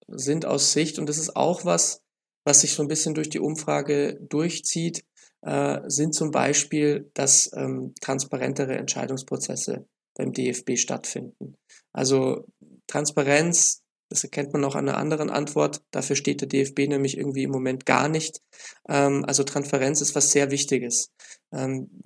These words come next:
sprich, man muss irgendwie dafür sorgen, ähm, die, äh, ja, äh, wie Gremien zusammengesetzt werden, wie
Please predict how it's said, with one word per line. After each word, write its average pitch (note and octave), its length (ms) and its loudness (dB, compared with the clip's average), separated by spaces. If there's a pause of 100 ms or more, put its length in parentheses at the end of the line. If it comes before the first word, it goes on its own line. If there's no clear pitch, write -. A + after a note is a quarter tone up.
(120)
sprich, - 400 -2
man D3+ 140 2
muss D#3 160 0
irgendwie D#3+ 340 -2
dafür D3+ 280 0
sorgen, D3+ 640 -2 (280)
ähm, C#3+ 520 0
die, C#3+ 380 -4
äh, F2+ 520 -8
ja, C#3 320 -2
äh, F#2+ 320 -6 (280)
wie D#3 420 -6
Gremien E3 420 2
zusammengesetzt C3+ 920 -2
werden, B2+ 340 -4
wie D3+ 340 -4